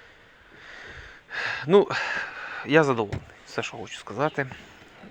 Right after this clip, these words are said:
емоції зашкалюють, е, апаратура нормальна. Варта своїх грошей, і я думаю, що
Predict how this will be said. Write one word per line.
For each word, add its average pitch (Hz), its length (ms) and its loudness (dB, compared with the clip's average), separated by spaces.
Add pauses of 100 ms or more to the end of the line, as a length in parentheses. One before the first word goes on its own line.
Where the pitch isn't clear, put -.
(680)
емоції 117 420 0
зашкалюють, 120 840 0
е, - 20 -12 (260)
апаратура - 560 -6
нормальна. 107 540 -6 (1040)
Варта 110 380 0
своїх 120 300 -10
грошей, 127 600 0
і 117 220 -2
я 107 280 -6
думаю, 107 300 -6
що - 340 -6